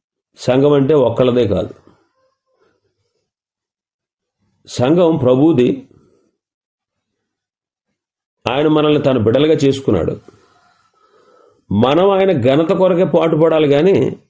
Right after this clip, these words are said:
మన సొంత మహిమ కొరకు, పేరు ప్రఖ్యాతుల కొరకు ప్రాకులాడకూడదు. సంఘముల్లో దేవుని ప్రేమించి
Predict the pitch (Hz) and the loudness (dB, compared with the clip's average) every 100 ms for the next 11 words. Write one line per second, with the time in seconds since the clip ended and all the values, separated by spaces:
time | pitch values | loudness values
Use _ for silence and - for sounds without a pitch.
0 | _ _ _ _ _ _ _ 104 135 175 | _ _ _ _ _ _ _ -4 -2 0
1 | 175 160 147 170 156 160 147 147 139 139 | 0 0 0 0 2 0 0 0 0 2
2 | 139 139 135 131 127 120 127 120 117 113 | 0 2 0 2 -2 0 -2 0 0 0
3 | 139 156 131 127 120 101 90 - - _ | 0 -2 0 0 0 0 -2 -8 -14 _
4 | _ _ _ _ _ _ 622 622 _ 698 | _ _ _ _ _ _ _ _ _ _
5 | 679 _ _ _ _ 523 _ _ _ _ | _ _ _ _ _ _ _ _ _ _
6 | _ 659 _ _ _ _ _ _ - 120 | _ _ _ _ _ _ _ _ -8 -2
7 | 131 151 165 165 165 139 139 156 160 151 | 0 2 2 2 2 2 2 2 0 0
8 | 139 147 147 139 | 2 2 0 0